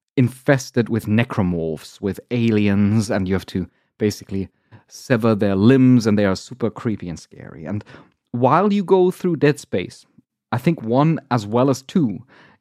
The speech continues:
you are persistently haunted by logs, like voice memos, but also visions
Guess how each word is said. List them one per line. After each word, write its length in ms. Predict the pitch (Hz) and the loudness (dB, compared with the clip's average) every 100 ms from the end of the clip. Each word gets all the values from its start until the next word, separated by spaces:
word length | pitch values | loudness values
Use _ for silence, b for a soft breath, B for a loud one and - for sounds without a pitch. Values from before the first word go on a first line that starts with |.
| _ | _
you 200 | 131 160 | -2 2
are 80 | 151 | 2
persistently 580 | - 123 233 - 165 127 | 0 -2 -4 -2 0 0
haunted 640 | 117 143 131 - 104 87 - _ | 2 2 2 2 -4 -6 -14 _
by 300 | 107 95 90 | -4 -2 -4
logs, 680 | 85 95 113 143 170 175 - 107 | -4 0 2 2 2 -4 -12 -6
like 180 | 98 | -6
voice 340 | - 113 143 151 | -2 0 2 2
memos, 280 | 139 135 131 | 2 2 2
but 140 | 127 | 0
also 340 | 123 127 113 | 2 0 -2
visions 680 | 87 87 123 131 143 147 - | -8 0 2 2 2 0 -2